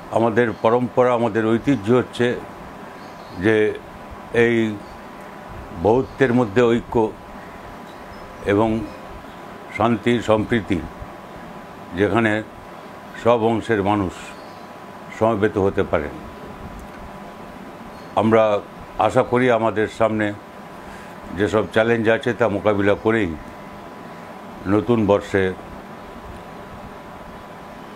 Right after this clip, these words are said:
বাংলার মানুষ তারা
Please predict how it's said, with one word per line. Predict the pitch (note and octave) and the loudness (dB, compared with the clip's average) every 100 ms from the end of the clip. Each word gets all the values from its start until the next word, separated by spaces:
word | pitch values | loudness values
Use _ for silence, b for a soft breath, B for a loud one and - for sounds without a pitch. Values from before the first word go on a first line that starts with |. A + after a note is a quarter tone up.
| - - - | -14 -12 0
বাংলার | G2+ G#2 G2 F#2 E2+ - - - - - G#2+ | 4 6 6 4 0 -10 -16 -16 -16 -4 2
মানুষ | G#2 A2 G2+ - - - - - - - - - - - - - - - | 2 2 0 -6 -14 -16 -16 -16 -16 -16 -16 -16 -16 -14 -14 -16 -6 0
তারা | G#2 F#2+ | 2 2